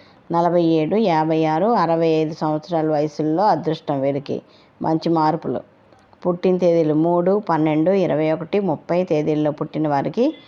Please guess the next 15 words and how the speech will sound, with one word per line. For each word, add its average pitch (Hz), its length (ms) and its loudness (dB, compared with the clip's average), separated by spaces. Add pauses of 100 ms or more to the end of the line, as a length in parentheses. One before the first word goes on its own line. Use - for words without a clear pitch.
(360)
అదృష్టవంతులుగా, 165 920 0
సమాజంలో 160 640 0
డబ్బు, 175 500 -2 (100)
కీర్తి 160 500 0 (460)
కలిగిన 175 340 2
వ్యక్తులుగా 165 520 0
ఉంటారు. 147 640 -2 (360)
వృత్తులు, 175 460 0
అధికారులు, 165 680 0
ఉద్యోగాలు, 165 680 2
నాయకులు, 156 640 0
పలుకుబడి 160 540 -2
కలిగిన 151 360 -2
వ్యక్తులు 147 340 -2
అవుతారు. 143 460 -2